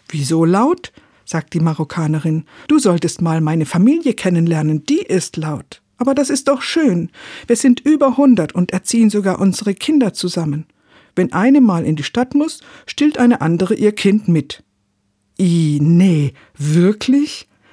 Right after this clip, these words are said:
meint die Norddeutsche. „Das könnte ich nicht. Meine Familie ist nicht so groß und wenn wir uns treffen, dann sitzen wir lang schweigend miteinander am Strand und schauen übers Meer. Wir verstehen uns auch ohne Worte.“ „So ist das mit meiner Familie auch“,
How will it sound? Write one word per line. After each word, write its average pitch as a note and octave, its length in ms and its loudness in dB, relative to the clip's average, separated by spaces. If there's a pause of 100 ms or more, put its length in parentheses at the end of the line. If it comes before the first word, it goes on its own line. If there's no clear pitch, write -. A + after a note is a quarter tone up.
(260)
meint C#3 240 -2
die E3+ 80 -2
Norddeutsche. E3+ 640 -2 (400)
„Das - 260 -4
könnte C3 320 -4
ich - 140 -10
nicht. - 340 -4 (680)
Meine D4 280 2
Familie B3+ 420 6
ist - 180 -4
nicht D4 220 -2
so F#3 140 -2
groß E3+ 320 -2
und F3+ 100 2
wenn A#3 180 6
wir C4+ 140 2
uns A#3+ 200 0
treffen, F#3 300 -2
dann F3+ 140 0
sitzen G3 400 -2
wir F3 140 0
lang F#3+ 240 2
schweigend F#3 560 -2
miteinander E3+ 500 0
am E3+ 80 0
Strand F#3 640 0
und - 140 -12
schauen C3 260 -4
übers - 340 -6
Meer. D#3 360 -4 (560)
Wir - 140 -4
verstehen G3+ 360 -2
uns G#3 160 -2
auch E3+ 140 -4
ohne A3+ 340 4
Worte.“ C#3+ 380 -8 (1200)
„So A3 140 -4
ist B3+ 180 0
das C4 160 -2
mit B3+ 140 0
meiner G#3+ 240 0
Familie C4 500 4
auch“, C4 260 0